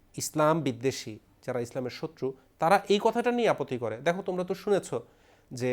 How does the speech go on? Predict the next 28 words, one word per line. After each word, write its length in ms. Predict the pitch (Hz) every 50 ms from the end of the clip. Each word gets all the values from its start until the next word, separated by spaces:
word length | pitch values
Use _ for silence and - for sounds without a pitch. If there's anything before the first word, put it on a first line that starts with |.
| 123 123 123 - - 117
যখন 220 | 131 127 - - 160 123
হুদাইবিয়ার 400 | 135 131 143 143 143 160 156 - -
সন্ধি 240 | 156 143 131 139 147 143
চুক্তি 220 | - 147 - - 160 143
হচ্ছিল 340 | 147 151 - - - 180 147 127 107 101 - - - 117
আর 60 | 113 - - 151
এই 80 | 156 151 -
শর্ত 200 | - 160 160 - 170 151 139
রাখা 200 | 135 - 160 143 127
হয় 160 | 117 113 131 - _ _ _ -
যে 60 | 113 110 101 -
যদি 240 | 131 135 127 160 185 214 247 - _ _ _ _ _ _ _ _ _ _
মক্কা 300 | - 135 135 - - 170 165 -
থেকে 180 | 190 180 202 196 196 -
কেউ 140 | 180 180 185 202 240 247 247 - _ _ -
মদিনায় 380 | 123 131 135 147 165 190 196 190 190
চলে 140 | - 170 165 151 143
আসে 100 | - 170 151 139
মুসলমান 300 | 135 - 147 147 143 143
হয়ে, 120 | 151 180 175 180
তাকে 140 | 156 - 170 156
ফেরত 180 | - 160 156 143 135
দিতে 120 | 135 135 127
হবে, 140 | 120 104 104 104 - _ _ _ _ _ _ _ -
কিন্তু 240 | 175 180 180 185 175 180 202 240 - _ _ _ _
মদিনা 320 | - 127 139 147 202 226 240 233
থেকে 140 | 254 254 240 240
কেউ 100 | 240 233